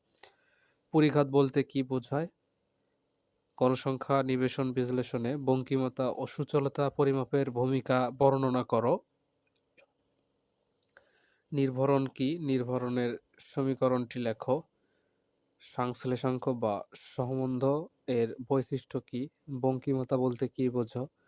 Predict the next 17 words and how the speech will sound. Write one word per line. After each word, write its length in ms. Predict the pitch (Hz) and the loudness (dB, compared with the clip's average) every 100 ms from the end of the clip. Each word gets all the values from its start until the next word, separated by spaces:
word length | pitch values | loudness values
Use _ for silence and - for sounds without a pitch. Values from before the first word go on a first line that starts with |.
| _ _ - | _ _ -6
সুচলতা 560 | 151 - 135 127 131 | -4 2 2 2 0
কি? 200 | 127 131 143 - | -2 -4 -4 -4
সুচলতার 540 | - 143 135 127 127 | -4 0 2 2 0
বিভিন্ন 280 | 120 123 123 | 0 0 -2
প্রকারভেদ 520 | 120 120 127 113 113 | -2 -2 0 0 -2
চিত্রের 400 | - 131 - 123 | -4 -4 -2 -2
মাধ্যমে 280 | 120 117 120 | -2 -2 -4
প্রকাশ 340 | 113 117 113 - | -4 -4 -4 -2
করো। 240 | 123 123 - _ _ _ _ _ | -2 -2 -4 _ _ _ _ _
বিস্তার, 480 | 127 131 - 135 131 - - | -2 -2 0 0 0 -4 -6
বঙ্কিমতা 600 | 131 123 117 123 120 123 | -2 0 0 0 0 -2
ও 80 | 113 | -2
সুচলতার 500 | - 143 139 123 127 | -2 -2 0 0 -2
মধ্যে 220 | 123 113 | -4 -4
পার্থক্য 360 | 117 113 - - | -2 -2 -4 -6
আলোচনা 340 | 123 117 131 127 | -4 -2 -4 -4
করো। 260 | - 117 | -4 -4